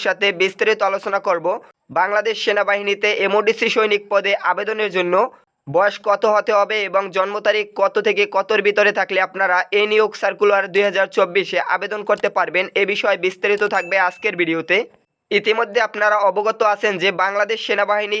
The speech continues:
এমওডিসি সৈনিক পদে নিয়োগ বিজ্ঞপ্তি দুই হাজার চব্বিশ প্রকাশিত করা হয়েছে।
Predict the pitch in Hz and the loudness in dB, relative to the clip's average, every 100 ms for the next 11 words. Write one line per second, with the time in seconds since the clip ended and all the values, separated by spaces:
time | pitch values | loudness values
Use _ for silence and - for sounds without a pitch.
0 | 196 196 214 214 240 233 226 220 220 220 | -2 -2 -2 -2 -2 0 0 0 0 0
1 | 214 202 202 190 208 196 208 202 185 190 | 0 0 0 -2 -2 -2 0 0 2 2
2 | 185 185 185 220 202 170 208 - 196 190 | 2 0 -2 -2 0 0 0 -2 -2 0
3 | 214 214 214 214 202 190 185 - 185 | 0 0 0 0 0 0 -2 0 -2